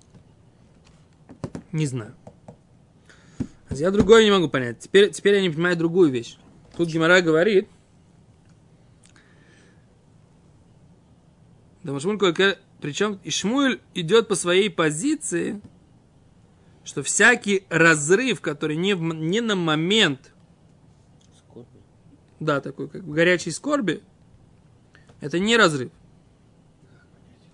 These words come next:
Speaker 1: А, то есть нас сейчас интересует только вторая часть. А всякое укутывание, которое не укутывание, как ишмаэлиты, это не укутывание. То есть вот эта часть позиции Шмуэля. То есть Гемара сейчас не говорит, что это связано с позицией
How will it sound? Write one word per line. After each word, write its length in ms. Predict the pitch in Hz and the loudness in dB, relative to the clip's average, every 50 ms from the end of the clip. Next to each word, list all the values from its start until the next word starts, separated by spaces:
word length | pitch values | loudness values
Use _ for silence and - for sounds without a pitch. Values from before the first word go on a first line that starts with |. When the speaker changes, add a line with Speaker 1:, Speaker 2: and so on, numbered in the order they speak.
| _ _ _ - _ _ _ _ - _ _ _ _ _ _ _ _ _ _ _ _ _ _ _ _ _ _ _ - | _ _ _ -20 _ _ _ _ -20 _ _ _ _ _ _ _ _ _ _ _ _ _ _ _ _ _ _ _ -6
Speaker 1:
А, 260 | - 156 151 143 123 - - _ _ - _ - _ _ _ _ _ | 0 2 2 2 0 -2 -8 _ _ -20 _ -20 _ _ _ _ _
то 60 | _ - | _ -12
есть 100 | - 170 | -6 -4
нас 140 | 180 180 | -4 -2
сейчас 160 | - 175 160 - | -2 -4 -4 -4
интересует 320 | 160 151 151 147 170 180 | -6 -6 -6 -6 -8 -6
только 140 | 175 151 147 | -6 -8 -8
вторая 260 | 131 - 170 170 156 | -4 -2 0 0 0
часть. 200 | 143 - 127 - | 0 -2 -6 -10
А 60 | 135 131 | -10 -10
всякое 560 | - - - 196 220 226 208 - 196 185 160 | -6 0 2 4 4 4 4 4 4 6 6
укутывание, 640 | 160 160 147 - 226 226 180 190 160 151 143 139 | 4 2 0 -2 -4 -2 -2 0 -2 0 -2 -2
которое 300 | 135 143 139 - 156 160 | -4 -4 -2 -2 -2 -2
не 120 | 165 165 170 | -2 -2 -2
укутывание, 580 | 180 170 - 269 220 208 190 175 165 151 151 | -4 -2 -4 -4 -2 -2 -2 -2 -2 -4 -4
как 140 | 147 151 156 | -4 -6 -8
ишмаэлиты, 460 | 170 - 196 208 220 269 330 - - 220 | -8 -8 -8 -8 -4 -4 -4 0 0 -2
это 140 | 208 220 | -2 -2
не 140 | 202 202 196 | -4 -4 -4
укутывание. 440 | 190 170 156 165 - 123 113 110 117 | -4 -4 -4 -6 -6 -6 -12 -12 -12
То 40 | 120 | -12
есть 120 | 120 - | -12 -8
вот 160 | 160 160 - | -8 -2 0
эта 200 | 233 226 214 190 151 | 0 0 0 0 -2
часть 480 | - - 156 135 127 - - - - - _ _ - _ _ - | 0 0 0 0 -2 -6 -12 -18 -20 -20 _ _ -20 _ _ -12
позиции 360 | - 139 135 139 127 - 143 | -10 -10 -10 -10 -12 -12 -14
Шмуэля. 280 | 127 - 147 131 120 120 | -12 -10 -12 -12 -12 -12
То 40 | - | -14
есть 120 | - 131 143 | -14 -14 -10
Гемара 240 | 143 147 151 185 190 | -6 -4 -2 -2 -2
сейчас 160 | 180 180 165 | -4 -6 -8
не 100 | 175 165 | -8 -6
говорит, 240 | 156 165 185 202 180 | -4 -2 -2 -2 -2
что 100 | - - | -2 -6
это 140 | 147 139 143 | -6 -6 -6
связано 460 | 131 - 165 165 151 143 135 139 135 127 | -6 -4 -2 0 0 -2 -4 -6 -10 -10
с 80 | - | -10
позицией 480 | - 139 143 143 143 - - 135 143 | -8 -8 -8 -8 -8 -10 -10 -10 -10